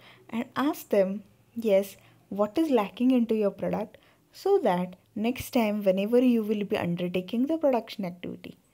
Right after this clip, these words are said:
yes, surely what you can do is you can modify your products as per the needs of the consumers, and it will be easier for you. Yes, it will be easier for you to update your product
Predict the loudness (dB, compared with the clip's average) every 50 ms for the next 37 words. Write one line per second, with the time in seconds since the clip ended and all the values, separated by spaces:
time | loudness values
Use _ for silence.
0 | _ _ _ _ _ _ _ _ _ _ _ _ _ _ _ _ 0 2 4 4
1 | 2 2 -2 -6 -16 _ _ -16 -12 -6 -4 0 0 0 0 0 -2 -2 2 0
2 | 0 0 0 -4 -2 -2 -2 0 2 2 2 2 4 2 2 0 -2 -10 _ _
3 | _ _ _ _ -6 -4 -2 2 2 2 2 0 -2 -2 -2 -2 -2 0 2 2
4 | 4 4 4 4 2 2 0 2 2 2 0 -2 -6 -20 -20 _ -10 -8 -8 -8
5 | -8 -8 _ 2 4 4 4 4 2 2 2 2 0 -2 -4 -6 -6 -4 -4 -4
6 | -4 -2 -4 -4 -4 -4 -4 -4 -4 -4 -6 -8 -10 -12 _ _ _ _ _ _
7 | _ _ _ -6 -4 -2 -2 -2 -2 -2 -4 -4 -8 -8 -6 -4 -2 0 0 0
8 | 0 0 -2 -2 -2 -8 -8 -8 -6 0 2 2 2 2 0 -4 -2 -2 -2 -4
9 | -6 -8 -10 -12 -12 _ _ _ _ _ _ _ _ _ _ _ _ -12 -8 -4
10 | -2 -2 -4 -4 -6 -16 _ _ _ _ _ -12 -10 -8 -4 -4 -4 -4 -4 -6
11 | -6 -6 -6 -8 -8 -6 -2 2 2 2 2 0 -2 -2 0 0 0 0 -2 -2
12 | -4 -6 _ _ _ _ _ _ _ -14 -8 -6 -6 -6 -6 -4 -2 -2 -2 0
13 | 0 -2 -2 -2 0 0 0 2 2 0 -2 -4